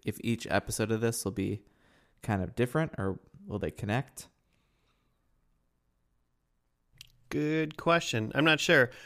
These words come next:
Speaker 2: I didn't think of it, I didn't think of it maybe being, like, an anth-, almost like an anthology series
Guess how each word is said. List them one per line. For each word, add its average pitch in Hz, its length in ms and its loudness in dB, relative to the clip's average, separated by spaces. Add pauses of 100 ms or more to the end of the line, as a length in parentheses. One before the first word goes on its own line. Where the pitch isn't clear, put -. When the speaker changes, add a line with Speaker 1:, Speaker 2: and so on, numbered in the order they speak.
(120)
Speaker 2:
I 156 160 6
didn't 220 280 2
think 180 400 -2
of 175 160 6
it, 135 360 4
I 156 100 4
didn't 185 220 2
think 180 280 2
of 165 120 4
it 175 320 4 (220)
maybe 147 340 2
being, 127 360 -2
like, 127 180 2
an 127 100 2
anth-, 123 400 2
almost 131 300 2
like 127 160 4
an 127 80 2
anthology 120 640 2
series 143 640 4